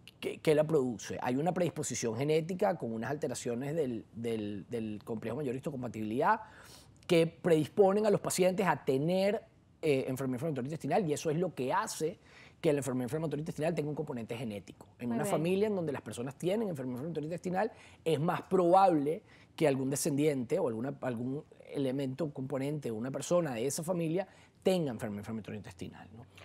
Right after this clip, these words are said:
Speaker 2: ¿Cuáles son las manifestaciones que se van a presentar en este paciente? ¿Cómo se presenta en su organismo? ¿Cómo se va desarrollando? Y además, ¿cómo el paciente,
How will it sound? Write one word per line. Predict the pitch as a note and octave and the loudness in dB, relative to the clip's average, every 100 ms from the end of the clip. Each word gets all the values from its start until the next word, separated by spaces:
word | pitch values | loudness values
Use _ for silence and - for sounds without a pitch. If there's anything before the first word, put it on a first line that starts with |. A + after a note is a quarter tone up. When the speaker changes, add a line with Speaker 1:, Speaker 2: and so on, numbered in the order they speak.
| - | -2
Speaker 2:
¿Cuáles | C#4+ D#4 | 2 2
son | D4 | 0
las | E4 | -2
manifestaciones | D#4 D4+ B3+ A3+ G#3+ - A3 A3 C4+ | 0 -2 -2 -2 -4 -6 -4 -4 -4
que | - C4 A#3 | 0 2 2
se | G#3 - | 0 -4
van | G3 G#3 | -4 -2
a | |
presentar | B3 B3+ G3+ F#3 G3 G#3 - | -4 -4 -6 -2 0 0 -4
en | G#3+ | -6
este | G3+ - | -6 -6
paciente? | A#3 G3 - G#3 F3 - F3+ | -6 -6 -6 -6 -6 -8 -12
¿Cómo | - A3+ B3 D#4+ D4+ - G#3+ | -4 -2 4 4 4 2 -4
se | - A#3 A3 G#3 G#3 G#3 | -6 -2 0 0 -2 -2
presenta | - A3+ - A#3+ A#3 D4 | -2 -2 -2 -2 -2 -4
en | |
su | C4+ | -2
organismo? | A#3+ G#3+ G3 A#3 G3+ A#3 | -2 -2 -2 -2 -2 -4
¿Cómo | A3 G#3 | -2 -4
se | A3 A3+ | -4 -2
va | G3 | -2
desarrollando? | G#3 A3+ G3 F#3+ G3 G3+ G3+ - - - - - | -2 -2 -2 -2 -2 -4 -6 -10 -20 -20 -14 2
Y | A3+ | 4
además, | A3 G#3+ G#3+ A3+ B3 | 4 4 0 0 -2
¿cómo | - A#3+ B3 | 0 0 2
el | C4+ | 2
paciente, | A3+ - G3+ G3+ A3+ A3+ A3+ | 0 0 -4 0 2 2 0